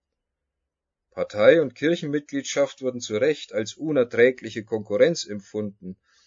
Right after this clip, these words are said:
Wer Gott mehr gehorcht als den Menschen,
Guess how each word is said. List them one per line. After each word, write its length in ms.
Wer 180
Gott 320
mehr 300
gehorcht 560
als 220
den 180
Menschen, 580